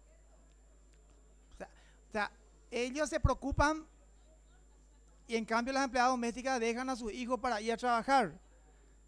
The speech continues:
Y si no podemos nosotros pagarle el salario mínimo como que creemos que va a salir ahora, pues démosle la oportunidad que se vayan a trabajar en otros hogares.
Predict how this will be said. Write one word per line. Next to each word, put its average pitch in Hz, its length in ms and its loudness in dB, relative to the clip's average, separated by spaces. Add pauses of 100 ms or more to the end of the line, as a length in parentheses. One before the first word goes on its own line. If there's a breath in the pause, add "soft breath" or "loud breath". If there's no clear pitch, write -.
(180)
Y 254 100 0
si 262 140 -2
no 277 140 4
podemos 277 580 4
nosotros 269 460 2
pagarle 240 540 4
el 240 120 -4
salario 214 640 2
mínimo 233 840 2 (500 soft breath)
como 214 400 4 (220)
que 160 240 -6
creemos 185 460 2
que 254 80 4
va 190 80 6
a 190 40 6
salir 190 320 0
ahora, 147 440 -2 (960 soft breath)
pues 254 200 6
démosle 277 380 4
la 294 80 6
oportunidad 285 460 4
que 277 100 0
se 277 140 2
vayan 247 240 4
a 277 80 2
trabajar 269 340 4
en 277 80 0
otros 285 220 0
hogares. 285 520 4